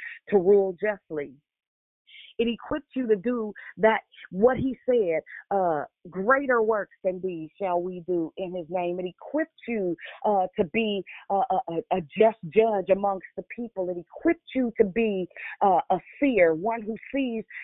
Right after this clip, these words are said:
things prior to them occurring because they were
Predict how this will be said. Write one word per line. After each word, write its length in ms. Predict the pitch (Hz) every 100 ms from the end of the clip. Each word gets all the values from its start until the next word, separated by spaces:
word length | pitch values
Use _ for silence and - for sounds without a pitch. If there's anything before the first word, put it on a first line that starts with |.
| -
things 320 | 254 240 208 185 -
prior 400 | 247 240 214 202
to 220 | 240 220 208 - -
them 160 | 220 214
occurring 560 | 190 - 254 233 196 196
because 380 | 208 - 220 196 -
they 160 | 214
were 180 | 202